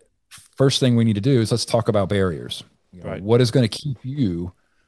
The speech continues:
Speaker 1: from seeing success in this program?" And success is defined by behavioral change and you growing in your leadership.
Speaker 2: Mm-hmm.
Speaker 1: Because if you grow in your leadership, you're going to impact those that you lead,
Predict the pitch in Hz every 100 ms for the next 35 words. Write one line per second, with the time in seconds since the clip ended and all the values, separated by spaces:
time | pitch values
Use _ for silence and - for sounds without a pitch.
0 | _ 110 98 - 113 101 - - - 110
1 | - 98 - - 123 107 92 87 87 90
2 | - - 117 - 104 104 - 90 95 92
3 | 82 82 95 95 92 95 107 107 107 101
4 | 147 196 113 113 110 107 104 90 101 92
5 | - - - - _ _ 120 85 90 98
6 | 87 135 160 127 110 104 101 113 101 -
7 | 92 - _ _ _ 110 139 139 120 110
8 | 101 - 98 95 - 95 92 - 92 98
9 | 107 98 - 92 87 143 127 90 131